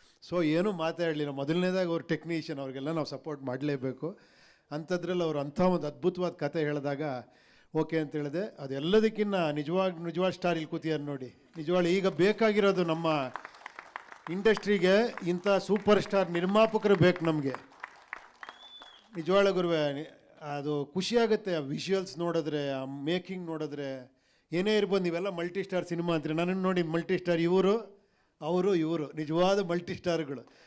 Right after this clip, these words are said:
ನಾವಿಲ್ಲ ಅಂತ ಹೇಳ್ತಿಲ್ಲ, but ನಿಜವಾದ ಮಲ್ಟಿ ಸ್ಟಾರ್ಗಳು. ಯಾಕಂದ್ರೆ ಆ ಸಿನಿಮಾನ ಹಿಂಗೆ ಮಾಡಬೇಕು, ಇದೇ ಥರ ವಿಜುವಲ್ ಮಾಡಬೇಕು, ಆ ಕೆನಡಾಲಿ ಇದೇ ಥರ ಸಿ ಜಿ ಮಾಡಿಸ್ಬೇಕು, ಅದೆಲ್ಲ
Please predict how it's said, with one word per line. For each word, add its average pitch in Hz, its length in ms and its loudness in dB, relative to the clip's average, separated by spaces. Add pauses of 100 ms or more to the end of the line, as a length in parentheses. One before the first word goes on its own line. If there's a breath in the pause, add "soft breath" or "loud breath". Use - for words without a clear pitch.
(480 soft breath)
ನಾವಿಲ್ಲ 175 480 0
ಅಂತ 208 140 0
ಹೇಳ್ತಿಲ್ಲ, 196 420 -2
but 190 200 -6
ನಿಜವಾದ 196 380 0
ಮಲ್ಟಿ 190 340 -2
ಸ್ಟಾರ್ಗಳು. 180 380 -4
ಯಾಕಂದ್ರೆ 165 260 -2
ಆ 151 60 0
ಸಿನಿಮಾನ 190 520 -2 (680 soft breath)
ಹಿಂಗೆ 202 520 2
ಮಾಡಬೇಕು, 196 640 -2
ಇದೇ 170 240 4
ಥರ 208 180 0
ವಿಜುವಲ್ 175 380 -4
ಮಾಡಬೇಕು, 160 440 -6
ಆ 139 60 0
ಕೆನಡಾಲಿ 180 880 0 (360 soft breath)
ಇದೇ 165 220 2
ಥರ 196 180 -4
ಸಿ 175 200 -4
ಜಿ 175 160 -4
ಮಾಡಿಸ್ಬೇಕು, 151 960 -8
ಅದೆಲ್ಲ 151 280 -6